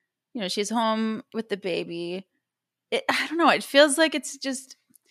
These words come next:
the writers wanted her to have, like, an edge, or, like, not just be the, like, sad woman sitting at home waiting for her husband, but, like, Camilla's whole character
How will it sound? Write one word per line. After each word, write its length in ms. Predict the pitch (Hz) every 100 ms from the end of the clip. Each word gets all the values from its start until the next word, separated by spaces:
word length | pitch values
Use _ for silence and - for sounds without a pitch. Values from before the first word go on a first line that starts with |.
| - _ -
the 100 | 233
writers 380 | 233 233 247
wanted 260 | 220 226 220
her 120 | 226
to 100 | 226 214
have, 460 | 202 185 185 185
like, 180 | 196 185
an 180 | 190 -
edge, 600 | 170 170 180 240 277 - -
or, 100 | 214
like, 160 | 185 190
not 320 | 170 156 -
just 200 | 214 -
be 100 | 214
the, 120 | 220
like, 260 | 208 208 - - _
sad 840 | - - - 196 190 180 180 202 202
woman 500 | - 190 175 175 175
sitting 340 | 190 - 175 180
at 60 |
home 320 | 185 175 170 175
waiting 260 | 160 170
for 140 | 185 185
her 120 | 190
husband, 460 | 190 180 - 240 233
but, 140 | -
like, 220 | 214 208 - _ _ _
Camilla's 760 | - 247 240 262 254 214 - - _ _
whole 480 | _ 226 220 208 196
character 840 | 190 - 269 247 - 170 156 170